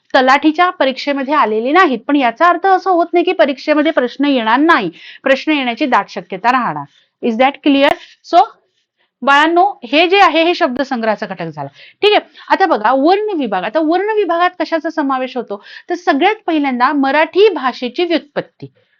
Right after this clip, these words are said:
काय झालेलं आहे? मराठी भाषेची व्युत्पत्ती म्हणजे ती कशी झाली, त्याचा इतिहास काय आहे, काय नाहीये, मराठी व्याकरण म्हणजे काय, ह्या सगळ्या गोष्टींचा समावेश इकडे होतो.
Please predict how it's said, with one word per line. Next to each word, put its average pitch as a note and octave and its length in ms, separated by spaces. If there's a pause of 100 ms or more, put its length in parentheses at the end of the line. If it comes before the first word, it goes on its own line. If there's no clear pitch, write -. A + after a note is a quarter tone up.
(160)
काय C4+ 160
झालेलं C#4 320
आहे? C#4 220 (1040)
मराठी C4+ 400
भाषेची A#3 500
व्युत्पत्ती B3+ 800 (920)
म्हणजे B3+ 180
ती D4 100
कशी C#4+ 300
झाली, B3+ 320
त्याचा B3+ 200
इतिहास C4 460
काय A#3+ 220
आहे, A#3 280
काय B3 260
नाहीये, A#3 400 (300)
मराठी B3+ 420
व्याकरण C4+ 560
म्हणजे D#4+ 320
काय, A#3 300
ह्या C4+ 140
सगळ्या C4+ 280
गोष्टींचा C4+ 420
समावेश B3 400
इकडे G#3+ 200
होतो. E3+ 180